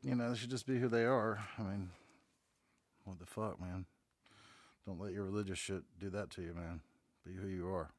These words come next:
Um, but yeah, huge Randy Rhoads fan. Oh my God. Uh, I'm, I must, I've listened to Diary of a Madman and,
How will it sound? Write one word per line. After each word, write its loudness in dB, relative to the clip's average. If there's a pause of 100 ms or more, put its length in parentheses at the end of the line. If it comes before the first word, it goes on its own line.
(1400)
Um, -2 (1200)
but -6
yeah, 0 (1300)
huge -6
Randy -4
Rhoads 2
fan. 2
Oh -4
my -4
God. 2 (960)
Uh, -4
I'm, 0
I 4
must, 0
I've 0
listened 0
to -4
Diary 4
of 2
a 0
Madman 0
and, -4